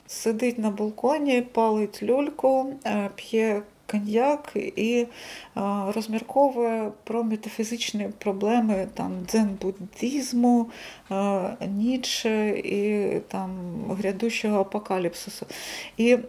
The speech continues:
е, я знаю, що він там живе майже двадцять років, і нічого не змінилося. І кожного разу, а, він каже: "А, я, я живу в Харкові".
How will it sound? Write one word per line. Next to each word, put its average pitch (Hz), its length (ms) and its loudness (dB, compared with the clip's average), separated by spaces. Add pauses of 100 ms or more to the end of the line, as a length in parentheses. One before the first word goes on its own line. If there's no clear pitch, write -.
е, 208 480 0
я 220 360 0
знаю, 247 340 4
що - 280 0
він 233 300 2
там 233 200 2
живе 233 540 0 (340)
майже 220 260 2
двадцять 220 480 0
років, 240 500 0 (560)
і 220 80 2
нічого 254 380 2
не 233 120 4
змінилося. 226 840 0
І 196 80 -4
кожного 220 500 0
разу, 226 460 0 (460)
а, 196 260 0 (180)
він 214 380 -2
каже: 202 440 0 (440)
"А, 196 340 -2 (260)
я, 220 360 2
я 220 180 2
живу 220 500 0 (120)
в - 80 -10
Харкові". 196 600 -6